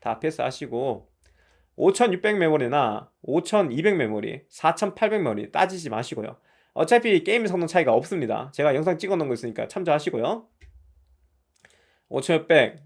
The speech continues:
오천이백, 사천팔백, 십육 기가 디디알 파이브 데스크탑용 누르시고요. 가장 싼 거 사시면 될 것 같습니다. 물론 이렇게 가장 싼 거 가격 누르면은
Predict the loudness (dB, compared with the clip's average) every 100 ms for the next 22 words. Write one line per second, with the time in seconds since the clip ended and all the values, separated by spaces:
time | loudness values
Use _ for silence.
0 | _ -8 -4 -4 0 0 0 -8 -10 -8
1 | -6 -2 0 2 0 -2 -12 _ _ _
2 | _ -20 -20 -20 -20 -20 _ _ -16 -8
3 | -2 -2 0 0 0 -2 _ _ _ _
4 | _ _ _ _ _ _ _ 2 4 4
5 | 2 2 0 -4 -10 _ -10 -10 -6 -2
6 | -2 -2 -6 -8 -8 -10 -12 _ _ _
7 | _ _ _ _ _ _ _ 0 0 0
8 | -4 -4 -10 _ _ _ _ _ -14 -12
9 | -12 -12 -14 -16 -16 -16 _ _ _ 0
10 | 6 8 8 4 2 2 4 4 2 0
11 | 0 4 4 6 4 2 -2 -2 -2 -2
12 | -2 -6